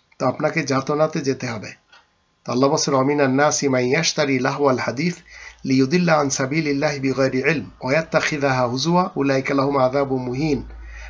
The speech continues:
আর একদল মানুষ এমনও রয়েছে যারা লাহওয়াল হাদিস, মানবরচিত বেকার হাদিস কিনে বেড়ায়, যেন কিছু না বুঝেই তারা আল্লাহ তাআলার কোরআন হতে বিভ্রান্ত করতে পারে।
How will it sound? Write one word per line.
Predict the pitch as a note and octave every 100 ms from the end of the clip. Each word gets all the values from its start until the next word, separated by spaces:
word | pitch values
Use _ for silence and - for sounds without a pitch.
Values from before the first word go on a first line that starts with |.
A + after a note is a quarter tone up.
| -
আর | B2+
একদল | C#3+ C#3+ E3+
মানুষ | E3 E3+ F3 D3+
এমনও | C#3 D#3+ E3
রয়েছে | D#3+ E3 E3
যারা | C#3 C#3
লাহওয়াল | B2 C3+ D#3 E3+ D#3
হাদিস, | C#3 E3 - - _ - - - - -
মানবরচিত | B2 B2+ E3 E3+ E3+ F3 D#3
বেকার | C3+ C3 D3+ D3
হাদিস | D3 D3+ -
কিনে | C#3+ C3
বেড়ায়, | A2+ A2 - - _ _ _ -
যেন | C3 D#3
কিছু | D#3 D#3 -
না | D#3+ C3+
বুঝেই | C3 C#3+ E3+
তারা | E3 D3
আল্লাহ | C3 D3+
তাআলার | D#3+ D#3+ -
কোরআন | C#3 C#3 C#3+
হতে | D3+ -
বিভ্রান্ত | B2+ B2 B2 D3+ E3
করতে | E3+ D3 - B2
পারে। | A#2+ G#2+